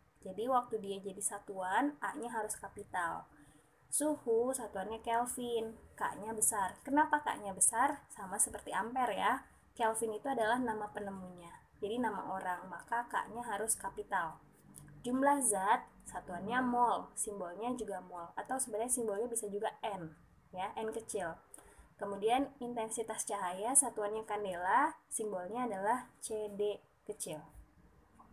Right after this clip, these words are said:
Tadi yang kedua, setelah besaran pokok ada besaran turunan. Kita hapus dulu ini.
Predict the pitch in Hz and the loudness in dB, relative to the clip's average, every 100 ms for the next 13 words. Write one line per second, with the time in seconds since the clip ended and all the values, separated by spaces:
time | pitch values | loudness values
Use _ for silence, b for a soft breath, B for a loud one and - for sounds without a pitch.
0 | - - B B B - 233 277 294 247 | -20 -20 B B B -6 0 2 2 2
1 | 220 269 269 233 220 226 220 226 220 269 | 0 0 4 2 4 2 0 0 -2 0
2 | 277 220 226 247 208 214 196 254 349 - | -2 -2 -2 0 0 0 2 2 2 -4
3 | _ - 220 190 180 170 165 - - - | _ -10 -8 -8 -8 -6 -6 -8 -12 -8
4 | 196 196 214 196 190 226 220 | -8 -6 -10 -8 -4 -2 0